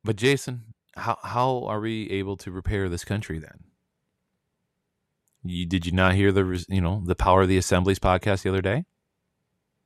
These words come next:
The Supreme Court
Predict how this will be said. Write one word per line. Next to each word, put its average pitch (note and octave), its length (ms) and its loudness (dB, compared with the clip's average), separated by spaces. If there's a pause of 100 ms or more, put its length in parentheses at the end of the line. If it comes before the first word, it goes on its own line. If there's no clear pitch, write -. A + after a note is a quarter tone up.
(2500)
The G#2 120 2
Supreme A#2+ 500 2
Court G#2+ 520 4